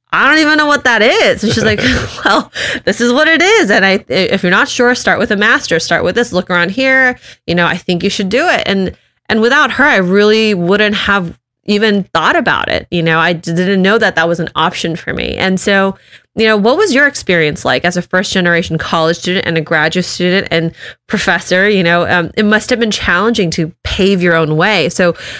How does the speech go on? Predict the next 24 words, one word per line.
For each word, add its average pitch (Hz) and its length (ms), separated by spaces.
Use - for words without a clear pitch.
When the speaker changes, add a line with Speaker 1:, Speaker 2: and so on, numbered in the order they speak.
Speaker 1:
what 220 140
were 294 120
some 302 200
of 285 140
your 233 140
biggest 190 360
challenges, 175 920
um, 175 200
throughout 190 240
your 170 80
academic 185 540
and 175 100
professional 175 580
career? - 760
Speaker 2:
Yeah, 127 340
no, 127 180
thank 123 240
you 123 100
for, 107 200
and 107 400
the, 104 260
that 104 200
your, 98 320
the, 87 400